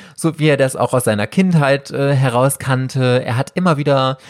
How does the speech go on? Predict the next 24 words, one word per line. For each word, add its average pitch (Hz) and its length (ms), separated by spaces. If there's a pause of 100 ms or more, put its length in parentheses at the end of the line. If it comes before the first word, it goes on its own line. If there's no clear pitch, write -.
(180)
neue 156 280
Jobs 135 360
angefangen, 117 880
hat 147 200
in 151 160
verschiedenen 151 580
Bars 107 400
gelebt, 101 680
äh, 110 260
ge-, 117 220
gearbeitet 110 920
oder 120 220
auch - 100
in 170 160
Clubs. - 680 (800)
Aber 143 200
mit 147 120
der 143 140
Zeit 143 340
hat 143 100
er 135 120
irgendwie 127 260
gemerkt, 120 560
hm, 117 460